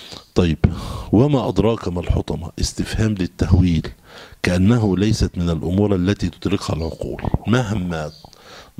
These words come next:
لا توجد كلمات تصف كيف تحطم النار من يؤذي المسلمين. نار الله الموقدة، دي العقوبة الرابعة، إنها نار الله الموقدة، إن النار،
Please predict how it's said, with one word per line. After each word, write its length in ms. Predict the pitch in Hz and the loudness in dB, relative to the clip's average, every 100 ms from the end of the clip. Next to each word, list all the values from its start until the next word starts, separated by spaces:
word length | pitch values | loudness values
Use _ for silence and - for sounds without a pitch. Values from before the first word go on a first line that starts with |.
| - | -16
لا 360 | - 104 95 107 | -18 -6 0 2
توجد 400 | 98 127 117 90 | 2 0 2 0
كلمات 580 | - 87 85 90 107 101 - | -2 -4 -2 0 0 -2 -6
تصف 460 | - 120 - 131 - - | -4 -2 -2 -4 -6 -4
كيف 280 | 113 110 95 | -2 -2 -4
تحطم 560 | 85 - 104 - 90 | -8 -4 -4 -2 -4
النار 460 | 82 87 95 107 95 | -2 -2 0 0 -2
من 220 | 95 98 | -4 0
يؤذي 260 | 92 82 82 | 0 0 -2
المسلمين. 440 | 76 - 78 76 - - - - - - - - - - - - - - | -4 -10 -10 -12 -14 -14 -14 -14 -18 -18 -20 -20 -20 -20 -18 -16 -8 2
نار 320 | 95 147 139 | 4 6 4
الله 320 | 123 110 113 101 | 4 4 4 0
الموقدة، 640 | 85 85 80 - - 76 - | -2 -6 -8 -10 -10 -10 -2
دي 100 | 92 | 0
العقوبة 680 | 101 78 - 98 95 78 69 - - - - - - - - - - _ _ - - - - - - | 2 0 2 4 4 0 -8 -16 -16 -14 -14 -14 -16 -12 -8 -10 -12 _ _ -20 -20 -20 -20 -18 -4
الرابعة، 560 | 87 90 117 123 143 139 - - _ _ 90 | 0 2 2 2 0 -4 -18 -20 _ _ -2
إنها 340 | 87 98 101 | 0 2 2
نار 420 | 95 107 104 87 | 2 2 0 -6
الله 440 | 82 104 107 139 147 - - - | -10 -8 -6 -6 -6 -12 -12 -2
الموقدة، 720 | 101 92 87 - 76 76 - - - - - - | 2 4 2 0 -6 -6 -8 -14 -20 -20 -14 -2
إن 140 | 92 | 2
النار، 500 | 90 92 104 98 80 | 2 4 2 0 -4